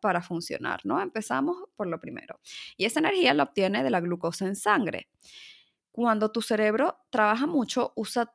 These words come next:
toda esa glucosa dejándote el tanque vacío, literal como un carro que cuando rueda mucho se consume la gasolina rápidamente,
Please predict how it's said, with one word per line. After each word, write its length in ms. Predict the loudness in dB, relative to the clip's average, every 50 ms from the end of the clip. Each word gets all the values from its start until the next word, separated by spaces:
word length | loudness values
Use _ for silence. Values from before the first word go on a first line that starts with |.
| _
toda 640 | 2 4 6 6 8 6 6 6 6 6 6 6 4
esa 240 | 2 2 2 0 0
glucosa 920 | 2 0 -2 -2 0 2 2 2 2 2 2 0 2 2 2 0 -4 _ _ _ _ _ -10
dejándote 600 | -2 0 0 2 2 0 0 0 -2 -2 -2 -2
el 180 | -2 -2 0
tanque 460 | 2 2 2 2 2 -2 -4 -2 -2 -2
vacío, 460 | -2 -2 -4 -2 -2 -2 -2 -2 0
literal 360 | -2 -2 0 2 2 2 2
como 200 | 0 0 0 0
un 80 | 0 0
carro 320 | 2 0 0 0 -2 -4
que 120 | -6 -6 -4
cuando 340 | -2 -2 -2 0 0 0 0
rueda 380 | 0 0 0 2 2 2 2
mucho 380 | 0 0 -2 -2 -4 -6 -6 -6 -6
se 180 | -6 -6 -6
consume 500 | -4 -4 -6 -4 -4 -4 -4 -2 -2 -2
la 80 | -4 -2
gasolina 540 | -4 -4 -4 -4 -6 -6 -4 -4 -4 -4 -4
rápidamente, 840 | -4 -6 -6 -4 -4 -2 -2 0 0 0 -2 -4 -6 -10 -12 -14